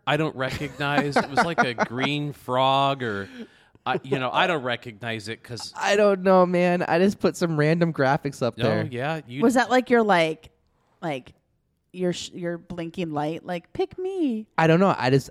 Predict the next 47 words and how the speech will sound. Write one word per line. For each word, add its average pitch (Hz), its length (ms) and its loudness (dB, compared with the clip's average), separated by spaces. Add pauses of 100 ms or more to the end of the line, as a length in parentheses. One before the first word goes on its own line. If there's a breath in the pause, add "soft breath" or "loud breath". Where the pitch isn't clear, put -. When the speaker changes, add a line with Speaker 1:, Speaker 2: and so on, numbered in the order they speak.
Speaker 2:
hey, 147 280 2
I, 117 240 -4
I'm 139 120 2
like, 127 300 2
if 120 240 -2
somebody's 151 340 4
gonna, 131 360 2 (500 soft breath)
if 135 100 -10
somebody's 190 380 6
gonna 143 160 4
actually 120 360 0
click 127 280 -2
on 117 160 2
this 117 460 -4 (100)
and, 120 180 -4
like, 110 200 -4
they're 120 180 4
cool 123 380 2
with 117 180 0
what 113 220 0
the 110 240 -4
craziness 123 520 -2
on 120 120 -2
this 113 120 -4
photo 123 380 0
is, 139 300 -2 (480 soft breath)
these, 139 160 -2
I 135 80 -2
had 151 160 4
a 135 40 0
bunch 127 240 0
of 151 80 2
photos 151 300 4
up 156 160 4
there. 160 240 0 (600 soft breath)
I'm 131 100 -2
like, 135 220 -4
one 165 180 4
of 185 60 6
them 175 120 6
was 147 120 6
a 139 80 4
joke, 131 400 4
fi-, - 240 -6
a 127 100 -2
joke 123 320 4
like, 113 220 -2